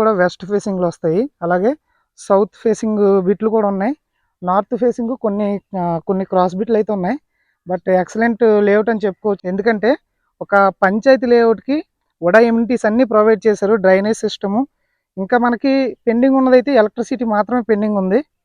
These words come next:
ఇది కూడా కంప్లీట్ చేసేస్తారు. వెంటనే ఇల్లు కట్టుకోవాలంటే కట్టుకోవచ్చు. దీని గజం కాస్ట్ ఎంత చెప్తున్నారంటే పదివేల ఐదు వందల రూపాయలు చెప్తున్నారండి, నెగోషియేషన్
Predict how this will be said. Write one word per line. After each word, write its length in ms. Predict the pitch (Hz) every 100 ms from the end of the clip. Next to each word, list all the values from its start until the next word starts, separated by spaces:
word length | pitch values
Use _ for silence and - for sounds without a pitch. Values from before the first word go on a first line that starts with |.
| _ _ _
ఇది 80 | 190 226
కూడా 100 | 226
కంప్లీట్ 280 | 202 202 233 226
చేసేస్తారు. 440 | 196 202 185 180 277 - 156
వెంటనే 260 | 180 185 208
ఇల్లు 120 | 208
కట్టుకోవాలంటే 400 | 220 185 226 214 -
కట్టుకోవచ్చు. 520 | 180 - 208 175 233 302 _ _ _ _ _ _
దీని 180 | 190 208 202 190
గజం 220 | 185 240
కాస్ట్ 220 | 240 233 220
ఎంత 100 | 208 214
చెప్తున్నారంటే 500 | 208 208 196 196 269 - _ _ _
పదివేల 260 | 185 196 202
ఐదు 80 | 190 190
వందల 140 | 208 214
రూపాయలు 220 | 202 220
చెప్తున్నారండి, 560 | 202 - 214 180 160 196 269 _ 180
నెగోషియేషన్ 500 | 180 214 240 226